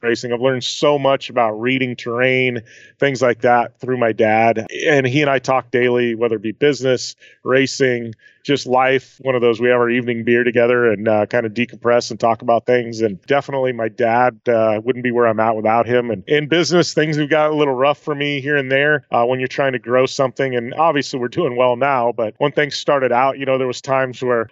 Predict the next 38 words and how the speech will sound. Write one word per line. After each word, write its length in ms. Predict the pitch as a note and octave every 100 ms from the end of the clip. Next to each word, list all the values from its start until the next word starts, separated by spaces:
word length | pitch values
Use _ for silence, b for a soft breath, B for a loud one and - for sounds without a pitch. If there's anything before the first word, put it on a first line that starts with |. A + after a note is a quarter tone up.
| -
money 220 | D3+ D#3
was 160 | C#3+ C3
really 240 | D3 C#3
tight 420 | - C#3+ D3+ E3
and 260 | C#3 B2 A#2+
trying 260 | D3 C#3+
to 40 | C#3
get 160 | C3+
the 60 | B2+
business 440 | A2 C#3+ B2 B2+
going. 360 | - C#3 D3 C#3+
And 100 | B2+
my 100 | B2
dad 220 | C3 C3
would 80 | B2+
kick 220 | C#3 B2+
me 80 | C3
a 60 | A#2
thousand 420 | C3 B2+ A#2 A#2
bucks, 340 | A#2+ A2 -
you 80 | B2
know, 100 | A#2+
and 100 | A#2
say, 80 | B2+
"Ah, 140 | C#3+
pay 140 | C3+ C3
me 100 | B2
back 220 | B2 A#2+
later," 300 | A#2+ G2 G2
you 120 | C3+
know, 140 | B2+ B2
and 120 | A2+
things 180 | C3 A#2
like 160 | A#2
that. 220 | B2 A2+
Just 160 | A#2 A2+
so 80 | B2+
we 140 | A#2+